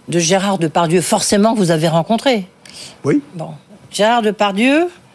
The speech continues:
Speaker 1: euh, vous dites c'est un des plus grands comédiens de sa génération, c'est le plus grand comédien de sa génération.
Speaker 2: J'assume.
Speaker 1: Vous assumez. Aujourd'hui, mais aujourd'hui, vous dites quoi ? Vous,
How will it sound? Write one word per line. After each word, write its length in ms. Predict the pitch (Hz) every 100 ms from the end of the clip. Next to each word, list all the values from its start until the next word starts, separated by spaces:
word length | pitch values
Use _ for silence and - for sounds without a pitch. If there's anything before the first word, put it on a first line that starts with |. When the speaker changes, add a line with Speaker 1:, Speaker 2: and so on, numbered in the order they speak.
| - _ -
Speaker 1:
euh, 720 | 147 143 135 120 85 73 64 50 - - _ -
vous 160 | 156 170
dites 180 | 226 208
c'est 220 | 214 185
un 100 | 170
des 120 | 170
plus 200 | 147 196
grands 200 | 170 226
comédiens 400 | - 196 160 190
de 60 | 208
sa 100 | 214
génération, 340 | 185 165 -
c'est 60 | 160
le 120 | 208
plus 180 | 247 196
grand 180 | - 220
comédien 360 | 202 165 147 196
de 40 |
sa 80 | 170
génération. 600 | 151 147 151 147 - 147 - - -
Speaker 2:
J'assume. 380 | 143 - 104 85 - -
Speaker 1:
Vous 180 | 151 151
assumez. 460 | 175 - 180 143 - - _ - _ _ -
Aujourd'hui, 420 | 220 190 190 196
mais 320 | 185 190 175 -
aujourd'hui, 420 | 202 214 196 262
vous 140 | 214
dites 200 | 190 196
quoi ? 120 | 214
Vous, 140 | 185